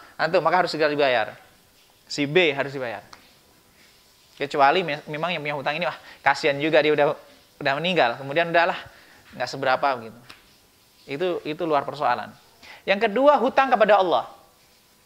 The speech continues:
Dan hutang kepada Allah itu diantaranya adalah zakat dan haji. Jadi kalau seorang sudah mampu, sudah mampu, sudah bisa memungkinkan untuk haji,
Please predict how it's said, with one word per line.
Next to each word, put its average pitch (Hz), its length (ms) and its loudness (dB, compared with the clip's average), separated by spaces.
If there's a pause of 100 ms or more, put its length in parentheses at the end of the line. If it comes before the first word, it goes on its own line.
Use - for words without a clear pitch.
(720)
Dan 160 200 0
hutang 262 320 2
kepada 226 320 4
Allah 208 320 6
itu 208 160 -4
diantaranya 180 640 2
adalah 165 280 2
zakat 151 440 -2
dan 139 160 -4
haji. 123 400 -8 (1600)
Jadi 143 240 -6
kalau 165 240 2
seorang 165 380 0
sudah 147 180 -2
mampu, 139 480 -2 (1900)
sudah 170 280 0
mampu, 226 280 -2 (160)
sudah 160 240 -2
bisa 175 240 -2
memungkinkan 165 480 -6
untuk 147 160 -12
haji, 143 460 -6